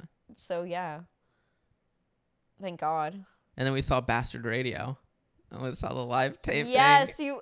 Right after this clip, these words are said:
Speaker 1: oh my
Speaker 2: I dragged, I
Speaker 1: God.
Speaker 2: was like, I was like, "We're gonna get in there."
Speaker 1: Okay, now I remember. Yeah, thank God for, thank God for the cigar bar. Thank God for the guys. Honestly, thank God for,
Speaker 2: The dudes.
Speaker 1: for, for you, Max, and,
Speaker 2: Yeah.
Speaker 1: and Joe List and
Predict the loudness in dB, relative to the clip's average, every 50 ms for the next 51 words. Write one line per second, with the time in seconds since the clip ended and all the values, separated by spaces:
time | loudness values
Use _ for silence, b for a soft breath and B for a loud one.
0 | -2 -2 0 0 0 -4 -4 -8 -6 -6 -6 0 2 2 4 4 4 6 8 8
1 | 8 8 6 6 4 4 4 2 2 2 2 2 2 2 2 0 -2 -2 -2 -2
2 | -2 -2 -2 -4 -4 -4 -4 -2 -2 -2 -2 -2 -4 -2 -2 0 0 0 -2 -2
3 | -6 -6 -6 -6 -6 -6 -4 -4 -6 -4 -4 -6 -8 -8 -8 -6 -6 -6 -8 -8
4 | -12 _ -12 -8 -4 -4 -4 -6 -6 -10 -12 -6 -2 0 2 2 0 -2 -6 -12
5 | -12 -12 -10 -10 -12 -12 -10 -6 -2 -2 -2 -2 -2 -4 -6 -6 -6 -8 -8 -6
6 | -6 -6 -6 -6 -8 -6 -6 -4 -4 -6 -6 -8 -10 -10 -8 -4 -4 -4 -4 -4
7 | -8 -10 -10 -6 -6 -4 -4 -4 -6 -8 -8 -6 -6 -6 -6 -6 -8 -10 -8 -8
8 | -10 -10 -6 -4 -4 -4 -4 -6 -8 -8 -8 -6 -6 -6 -6 -8 -10 -10 -10 -10
9 | -8 -6 -4 -2 -2 -2 -2 -2 -4 -4 -8 -12 -12 -10 -10 -8 -8 -8 -8 -10
10 | -10 -14 -16 -12 -8 -8 -6 -6 -8 -10 -12 -12 -6 -2 -2 -2 -2 -2 -4 -8
11 | -12 _ _ -14 -14 -12 -12 -8 -6 -6 -4 -4 -2 -2 -2 -2 -4 -6 -8 -10
12 | -10 -12 -12 -14 -14 -16 -16 -16